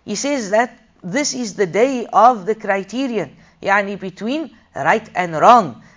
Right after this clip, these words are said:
the day when the two forces met, yani at the battle of Badr, Suratul Anfal. And on this day, Allah subhanahu wa ta'ala, He greatly showed the distinction between the truth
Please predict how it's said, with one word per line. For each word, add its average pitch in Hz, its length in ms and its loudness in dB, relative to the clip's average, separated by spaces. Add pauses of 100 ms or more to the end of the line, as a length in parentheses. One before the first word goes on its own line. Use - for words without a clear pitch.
the 160 220 -4
day 214 360 2
when 190 220 -2
the 175 100 -6
two 190 240 -10
forces 214 800 -6
met, 170 440 -8
yani 151 300 -4
at 139 160 -10
the 113 60 -16
battle 190 480 -2 (200)
of - 160 -2
Badr, 196 240 2
Suratul 175 640 -4
Anfal. 160 420 -4 (420)
And 196 140 -2
on 320 260 0
this 226 220 -4
day, 233 360 2
Allah 214 400 4
subhanahu 220 800 -2
wa 233 260 -2
ta'ala, 220 480 4 (320)
He 196 160 -6
greatly 240 540 0
showed 269 640 0
the 208 100 0
distinction 233 720 -6
between 185 420 -12
the 165 100 -6
truth 320 460 -2